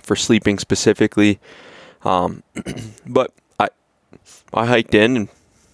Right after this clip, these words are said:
I, I felt really good this year, and I had no complaints, and, and I felt like as a crew here,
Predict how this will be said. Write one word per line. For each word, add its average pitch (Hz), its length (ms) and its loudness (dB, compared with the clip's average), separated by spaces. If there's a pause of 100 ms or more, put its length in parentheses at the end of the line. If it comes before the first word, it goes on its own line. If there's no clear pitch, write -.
(380)
I, 101 160 -2 (460)
I 113 60 -10
felt 123 320 0 (280)
really 107 360 2
good 104 220 4
this 98 220 0
year, 101 260 4 (500)
and 98 600 -2 (500)
I 104 120 0
had 104 220 0
no 101 220 4
complaints, 98 640 -2
and, 95 180 -2
and 95 280 -6 (300)
I 117 80 0
felt 110 180 2
like 101 160 0
as 98 140 2
a 98 40 -2
crew 113 480 2
here, 98 460 0